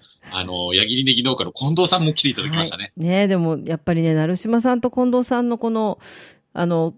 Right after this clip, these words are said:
Speaker 2: ブイエスというか、ペアというか、<laughs> なんだろう、戦いじゃないけど、なんかこれはね、
Speaker 1: <laughs>
Speaker 2: 本当に、
Speaker 1: はい。
Speaker 2: あの、すごく感慨深いものがあるというか、なんか、
Speaker 1: はい。
Speaker 2: どっちもね、両方でいし-、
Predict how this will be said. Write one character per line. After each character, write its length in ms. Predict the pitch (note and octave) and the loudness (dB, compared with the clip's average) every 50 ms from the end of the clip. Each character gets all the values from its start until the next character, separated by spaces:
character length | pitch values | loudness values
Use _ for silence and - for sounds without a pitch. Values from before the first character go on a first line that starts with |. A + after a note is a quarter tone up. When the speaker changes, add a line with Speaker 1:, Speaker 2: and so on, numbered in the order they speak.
| _ _ - | _ _ -20
Speaker 2:
ブ 280 | - F3 E3 D#3 G3+ | -12 -4 2 4 6
イ 100 | A3 A3+ | 6 8
エ 80 | A#3 A#3 | 6 6
ス 100 | A3+ - | 4 4
と 100 | - F3 | 2 2
い 100 | E3 D#3+ | 4 2
う 60 | D#3+ | 2
か、 100 | - D3 | 0 -2
ペ 180 | - - F#3+ F#3+ | 0 2 4 4
ア 40 | F3 | 4
と 120 | - - D3 | 4 2 2
い 80 | D3 | 2
う 80 | D3 D3+ | 0 0
か、 100 | - F3+ F3+ F3+ - G#4 - | 0 0 0 0 -4 -10 -12
<laughs> 120 | - - - - E4 - - | -14 -2 0 0 0 2 2
な 40 | C4 | 2
ん 20 | |
だ 60 | G3 | 2
ろ 80 | E3+ D#3+ | 2 2
う、 20 | - | 0
戦 340 | F3+ F3 - G#3+ G#3 A3 G#3 | -2 0 0 0 2 4 4
い 80 | G3+ | 6
じ 60 | F#3+ F#3+ | 6 4
ゃ 40 | |
な 120 | E3+ D#3+ D#3+ | 4 4 2
い 80 | D#3+ | 2
け 100 | - D#3 | 2 2
ど、 160 | C#3+ - - - - - C#4 E4+ E4 C#4+ - - | 0 0 -2 -2 -2 -2 0 2 2 0 0 0
な 140 | F#3 G3 | 0 0
ん 40 | G3 | 0
か 120 | G3 E3+ - | 0 -2 0
こ 100 | - G3+ | 4 6
れ 140 | G3+ E3 | 8 8
は 100 | - G#3 | 8 8
ね、 300 | G#3 - A3 G#3+ F#3+ D3+ - C4 C#4 | 8 6 6 6 4 2 0 -4 -6
Speaker 1:
<laughs> 120 | C#4 A3 - | -8 -10 0
Speaker 2:
本 260 | - C4 D4+ D#4+ C#4+ | 2 2 2 4 2
当 120 | D#4+ D#4 | 2 2
に、 140 | D4+ D4+ D4 | 4 4 4
Speaker 1:
は 60 | C#4+ C#4+ C#4 | 4 4 4
い。 40 | C4 | 4
Speaker 2:
あ 120 | B3 A#3+ | 4 4
の、 400 | A#3+ A#3 A#3 A3+ A3+ A3+ G#3 - | 4 4 4 4 4 2 0 -2
す 120 | F#3 - G#3+ | -4 -2 0
ご 100 | A#3+ D4 | 0 0
く 120 | A#3 - | 0 0
感 180 | - G#3 G#3 G#3+ | 0 2 4 4
慨 160 | A3+ A#3 A#3 | 4 4 4
深 240 | G#3+ G#3 G#3 A#3+ A#3 | 2 0 0 2 2
い 40 | G#3+ | 2
も 80 | F#3 E3+ | 2 2
の 100 | F3 E3+ | 0 0
が 140 | D#3 D#3 | 0 0
あ 40 | D#3+ | -2
る 100 | D#3+ D3+ | -2 -4
と 100 | - - | -6 -6
い 80 | C#3+ C3+ | -4 -4
う 80 | C3+ | -6
か、 340 | C#3 - D3 C#3 C3 B2+ B2+ - - - - - - _ _ | -4 -2 0 0 0 0 -4 -8 -14 -18 -18 -20 -20 _ _
な 100 | D3+ D#3+ | -2 -2
ん 60 | C#3+ | 0
か、 100 | - C3+ | 0 0
Speaker 1:
は 260 | C#3 C#3+ C#3 G#2+ F2 E2 | 0 2 2 0 -2 -4
い。 80 | D#3 - - _ _ | -6 -12 -18 _ _
Speaker 2:
ど 180 | E3 C#3 E3+ F3+ | 0 2 2 2
っ 40 | - | 2
ち 240 | - _ - C4+ | -2 _ 0 2
も 100 | D4 E4+ | 4 4
ね、 240 | E4+ F4 F#4 F4+ - - _ _ _ _ _ _ | 4 4 2 0 -2 -10 _ _ _ _ _ _
両 300 | E3 E3 F#3+ C#3 G3+ A#3 | 0 0 2 2 0 -2
方 240 | - D#4+ E4+ F4+ | -2 -2 0 2
で 160 | D4 B3+ A3 F#3+ | 2 4 2 2
い 80 | F#3 | 0
し-、 160 | F3+ - - | -2 -6 -14